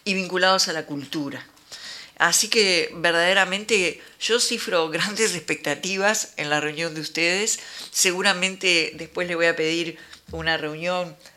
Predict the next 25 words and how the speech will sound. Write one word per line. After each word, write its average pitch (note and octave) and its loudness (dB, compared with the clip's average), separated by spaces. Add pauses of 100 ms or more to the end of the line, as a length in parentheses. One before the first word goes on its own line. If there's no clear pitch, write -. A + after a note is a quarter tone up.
(180)
a, D3 -4
a - -8
Orlando E3+ 0
y D#3+ 0
a D3 -2
Dobat D3+ 0
para D3+ 0
que C#3+ -8
me C#3+ -10
cuenten E3 -6
las D3+ -8
conclusiones F3+ -6
y D#3 -10
podamos D#3 -6 (240)
seguir D#3 -2
hablando. F#3+ 2 (460)
Eh, D#3 0 (720)
y F#3 0
les F3 0
agradezco G#3 4
todo A#3 2
lo G#3+ 2
que F3+ -4
puedan F3 0
hacer F#3+ 2